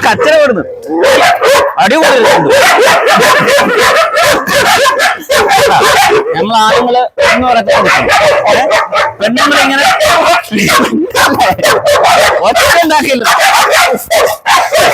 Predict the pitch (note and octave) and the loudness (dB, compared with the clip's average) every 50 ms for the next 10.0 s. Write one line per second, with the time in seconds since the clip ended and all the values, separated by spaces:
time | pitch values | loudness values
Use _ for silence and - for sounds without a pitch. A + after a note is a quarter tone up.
0 | - - F#5 F5+ E5+ - - - - - - - - - _ _ _ D#5 D#5 - | 2 2 0 0 -2 -4 -4 -2 -2 -2 -2 -4 -8 -12 _ _ _ 0 0 0
1 | - D5 - _ - - _ E5+ - - G#5 - F5+ - - - D#5+ D#5+ - - | 0 -4 -10 _ -20 -8 _ -2 0 2 2 2 0 -2 -2 -2 -4 -4 -2 -2
2 | D#5+ D#5+ D5+ C#5+ - F3+ E3 C#3+ - - F#5 F5+ F#5+ - D#5+ D#5+ E5 - - C#5 | 0 0 2 2 2 2 0 0 0 2 0 0 2 2 2 2 2 2 2 2
3 | D#5 D#5 D#5 D#5 D#5 - D5+ - - D#4 D#4+ - - - - - - - - G3+ | 0 0 0 -2 -2 0 0 0 0 0 0 0 2 2 2 0 2 0 0 0
4 | - - - - - - - - G#3+ - - - - - - - - - D4+ - | 0 0 0 0 0 0 0 0 0 0 0 -2 -2 0 0 0 2 2 2 0
5 | - - - - - - - - - - - - - F#3 F#3+ - E3 F#3 F#3+ G4 | 0 -2 -4 -10 -16 -18 -16 -4 -2 0 2 2 2 0 0 0 0 2 2 2
6 | E4+ - - - - - F4 - - - - G3 C#4 C#4+ C#4+ C#4+ - - - - | 2 2 2 2 2 2 2 0 0 -2 -2 0 2 2 2 2 2 2 2 2
7 | - - - - - - - - - - C#5+ - C#4+ D#4 D#4 D4 D4 C#4+ C4 B3+ | 0 -2 -4 -4 -2 -2 -2 0 0 0 2 2 2 2 2 2 2 2 2 2
8 | C4 - G4 - - B3+ B3 A#3+ F#3+ C#3+ A#2+ - _ _ - - - - - - | 2 2 2 2 2 2 2 2 2 0 -2 -6 _ _ 0 0 2 2 2 2
9 | - - - - C#5+ C5+ B4+ C5+ C#5 C#5 - - - F5+ D#5 D4+ C#4+ B3+ C#4 C4+ | 0 0 -2 -2 0 0 0 0 -2 -2 0 2 2 2 2 2 2 2 2 2